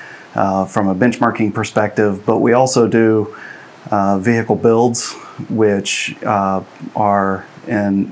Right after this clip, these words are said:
many cases pulling out the traditional powertrain, uh, and, uh, and converting it to a battery electric vehicle, or converting it over to a, um,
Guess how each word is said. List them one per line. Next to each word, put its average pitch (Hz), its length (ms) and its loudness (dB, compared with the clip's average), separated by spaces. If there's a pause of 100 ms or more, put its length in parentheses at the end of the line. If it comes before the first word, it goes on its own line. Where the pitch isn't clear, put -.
many 131 240 2
cases 113 540 0
pulling 110 320 0
out 107 240 2
the 101 100 0
traditional 110 480 0
powertrain, 104 920 0 (420)
uh, 98 400 2 (480)
and, 98 460 0
uh, 95 320 0
and 98 180 0
converting 110 400 0
it 104 240 0
to 110 220 0
a 95 80 -2
battery 104 360 2
electric 113 380 0
vehicle, 107 640 0 (400)
or 107 320 2
converting 104 480 0
it 98 140 0
over 101 320 0
to 98 680 -2
a, 95 500 -2 (160)
um, 95 480 -4